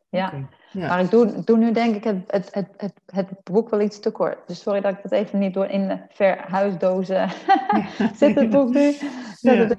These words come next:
Speaker 1: ja, dat ik het even, maar ik, ik weet nog dat ik dacht van, "Nou, ik heb daar toen inderdaad heel veel aan gehad." Ongeveer twee jaar terug had ik een, inderdaad een, een masterclass ook bij haar ge-, gevolgd. En toen kregen we dat boek. Dat was heel mooi,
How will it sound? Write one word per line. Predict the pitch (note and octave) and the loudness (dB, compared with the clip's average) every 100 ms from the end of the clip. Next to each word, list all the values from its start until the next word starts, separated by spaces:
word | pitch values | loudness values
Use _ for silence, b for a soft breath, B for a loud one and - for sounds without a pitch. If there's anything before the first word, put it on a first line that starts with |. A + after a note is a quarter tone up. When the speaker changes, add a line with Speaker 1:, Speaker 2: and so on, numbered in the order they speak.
| - | -4
Speaker 1:
ja, | G3 | -4
dat | G3 | -2
ik | G3 | -2
het | - | -2
even, | G#3+ G#3+ | 0 0
maar | G#3+ G#3+ - - | 0 -2 -4 -10
ik, | - - - | -10 -12 -10
ik | G#3 F#3 | -4 2
weet | A#3 | 2
nog | A#3+ | 2
dat | G3+ | -2
ik | G3 | -2
dacht | G#3 - - | -4 -6 -6
van, | G#3 | -4
"Nou, | G#3 F3+ | -4 -4
ik | F3+ | -4
heb | F#3+ F#3 | -4 -2
daar | F#3 | -2
toen | F#3 B3+ | -2 -2
inderdaad | A#3+ A3+ G#3+ G#3+ | -2 -2 -4 -2
heel | A3+ | -2
veel | G#3+ | -2
aan | G3 G3 | -4 -8
gehad." | - - F#3 A#3+ - | -12 -8 -2 -2 -4
Ongeveer | - D3+ F3 - _ _ | -12 -16 -18 -20 _ _
twee | - G3 | -4 0
jaar | F3+ F3+ | 0 -2
terug | - F3 - | -4 -4 -4
had | - | -8
ik | - | -4
een, | E3+ E3 | -4 -4
inderdaad | D#3 E3+ E3 | -2 -2 -2
een, | - - - - - _ | -6 -10 -12 -12 -14 _
een | - F3 | -6 -2
masterclass | F#3 F#3+ G#3 G3+ G#3 - - | -2 -4 -4 -2 -2 -2 -4
ook | F3+ | -4
bij | F3+ F3 | -2 -4
haar | E3+ G3+ B3+ | -4 -6 -8
ge-, | - - - | -10 -12 -16
gevolgd. | - - F#3+ G#3 G#3 G#3 | -20 -10 -6 -2 -4 -4
En | - F3+ | -8 -8
toen | F#3 | -4
kregen | G#3 G#3+ E3 | -4 -4 -4
we | D3+ | -8
dat | C3+ - | -8 -6
boek. | F3+ B3+ - b b b b b _ - | -6 -6 -14 b b b b b _ -12
Dat | F3+ | -8
was | F#3 F#3 | -6 -6
heel | G3+ | -4
mooi, | G3+ E3+ D#3 D#3+ | -2 -2 -6 -10